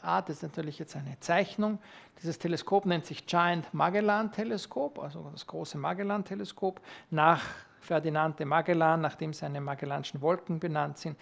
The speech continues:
die ich Ihnen jetzt gerade vorgestellt habe. Und, äh, das sind hier insgesamt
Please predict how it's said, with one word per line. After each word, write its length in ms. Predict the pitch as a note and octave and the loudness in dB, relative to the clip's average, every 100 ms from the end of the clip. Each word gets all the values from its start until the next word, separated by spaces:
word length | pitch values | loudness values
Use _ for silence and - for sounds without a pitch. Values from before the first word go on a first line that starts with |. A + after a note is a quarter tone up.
| - - | -18 -10
die 60 | - | -6
ich 100 | D3 | -2
Ihnen 220 | D#3+ D#3 | 0 0
jetzt 220 | D3 D3 | -2 -4
gerade 220 | - C#3+ C#3+ | -2 -2 -2
vorgestellt 580 | D3+ C#3 D3+ - F3+ | -4 -6 -6 -6 -4
habe. 180 | E3+ B3+ - - - - - - - | -4 -8 -12 -20 -20 -20 -20 -16 2
Und, 400 | F3 E3+ D#3+ - | 6 6 4 6
äh, 180 | D#3+ B2 - _ _ _ | 6 4 -4 _ _ _
das 220 | - F3+ | 2 4
sind 360 | - A#3 B3+ - - _ _ _ _ _ _ _ _ _ | 6 6 6 -2 -16 _ _ _ _ _ _ _ _ _
hier 580 | - F3+ F#3 G3+ A3+ G3 _ _ _ _ _ _ _ _ _ - | -2 2 6 6 6 -2 _ _ _ _ _ _ _ _ _ 2
insgesamt 800 | G3 - G#3+ - F3 F#3 - | 2 2 -4 2 2 2 -4